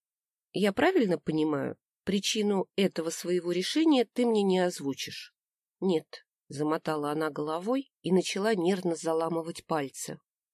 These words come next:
Нет, нет, нет, рычу ей в лицо. Ты можешь перестать отвечать как робот? А в ответ снова «нет»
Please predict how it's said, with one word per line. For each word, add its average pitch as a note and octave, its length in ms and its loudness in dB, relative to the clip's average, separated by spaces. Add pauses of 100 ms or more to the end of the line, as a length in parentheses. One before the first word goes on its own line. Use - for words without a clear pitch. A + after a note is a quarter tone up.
(360)
Нет, G#3+ 400 8
нет, G3 340 6
нет, G3 400 4 (280)
рычу D3+ 340 -6
ей D3+ 220 -6
в D3 60 -12
лицо. D#3+ 460 -8 (460)
Ты A3+ 100 8
можешь C4 380 6
перестать F#3+ 520 2
отвечать F3 460 0
как - 240 -4
робот? D3+ 420 0 (500)
А D#3+ 100 -8
в D#3+ 80 -8
ответ G3+ 320 -4
снова E3 480 -4
«нет» D#3 560 0